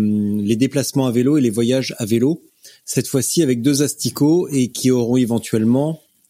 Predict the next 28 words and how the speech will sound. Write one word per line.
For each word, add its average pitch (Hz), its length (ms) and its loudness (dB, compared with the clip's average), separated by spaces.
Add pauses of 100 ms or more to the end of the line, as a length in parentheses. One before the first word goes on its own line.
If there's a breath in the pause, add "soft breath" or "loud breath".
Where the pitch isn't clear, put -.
(400)
euh, 104 440 -4 (340)
deux 123 280 0
ans 120 80 0
d'écart ? - 460 -6 (1700)
Ou 123 100 2
est-ce 131 100 -2
qu'il 131 160 0
y - 20 4
aura 131 160 0
quand 139 120 -4
même 135 80 2
une 127 160 2
petite 139 360 -2
pause 147 240 2
nécessaire, 143 640 0
ou 131 140 4
est-ce 139 220 -2
que 160 340 2 (420 loud breath)
Zoé 135 460 2
et 139 60 2
Raphaël 127 500 0
iront 113 240 0
quelque 117 320 -2
temps, 127 480 -2
euh, 110 100 0
chez 107 220 -2
les 113 80 0
grands-parents ? 107 560 -4